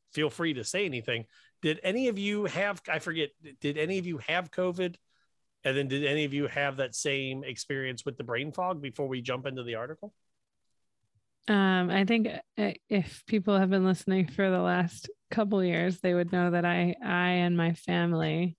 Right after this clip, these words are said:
Speaker 2: we,
Speaker 1: Oh,
Speaker 2: my
Speaker 1: that's
Speaker 2: family and I
Speaker 1: right.
Speaker 2: all had, had covid in July of, of twenty twenty.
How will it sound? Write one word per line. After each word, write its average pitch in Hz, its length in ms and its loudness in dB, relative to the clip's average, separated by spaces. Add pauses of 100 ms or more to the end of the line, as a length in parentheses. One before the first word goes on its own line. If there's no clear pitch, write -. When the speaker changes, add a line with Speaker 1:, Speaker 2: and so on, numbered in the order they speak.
(320)
Speaker 2:
we, 180 100 0
Speaker 1:
Oh, 170 60 -2
Speaker 2:
my 175 80 -2
Speaker 1:
that's 147 120 -2
Speaker 2:
family 175 220 2
and 170 80 2
I 165 80 2
Speaker 1:
right. - 80 -2
Speaker 2:
all 170 200 0
had, 165 320 0 (320)
had 175 220 -2
covid 170 400 2
in 160 560 0
July 165 420 2
of, 156 300 0 (180)
of 156 260 -2
twenty 185 280 0
twenty. 170 500 -2